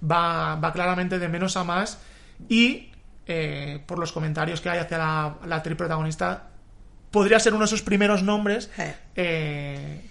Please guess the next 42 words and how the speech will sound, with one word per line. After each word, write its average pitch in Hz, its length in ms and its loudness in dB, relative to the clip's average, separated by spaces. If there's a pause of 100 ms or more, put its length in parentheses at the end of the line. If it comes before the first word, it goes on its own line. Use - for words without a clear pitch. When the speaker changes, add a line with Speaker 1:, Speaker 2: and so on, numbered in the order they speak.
Speaker 1:
candidatos 175 580 2
a, 147 160 0
a, 147 140 -4
a 143 300 -6
la 143 100 -2
mejor 143 240 -6
intérprete 143 460 -8 (160)
o 156 80 -6
Speaker 2:
Y 233 60 4
a 220 40 6
mí 208 80 4
Speaker 1:
mejor 233 120 2
Speaker 2:
también 240 240 4
me 226 60 4
Speaker 1:
intérprete. 208 60 4 (100)
Speaker 2:
despierta 214 340 2
mucha 220 260 0
curiosidad, 220 600 0 (120)
<laughs> 165 140 0
otra 220 180 6
vez, 226 260 2 (160)
tema 180 200 0
bande-, 180 300 2
banderitas, 185 640 2 (840)
es 208 300 0
danesa, 208 600 2 (220)
producción 196 300 -4
danesa. 196 460 -2 (680)
De 240 120 4
ahí 254 160 6
también 339 300 4
conocemos 302 540 4
algunas 262 560 6
directoras. 247 840 4
Lo 247 100 2
que 247 60 4
pasa 294 180 2
que 330 140 2
Speaker 1:
Sí. 147 240 -4
Speaker 2:
yo, 262 200 2
a 190 100 0
ver, - 220 -2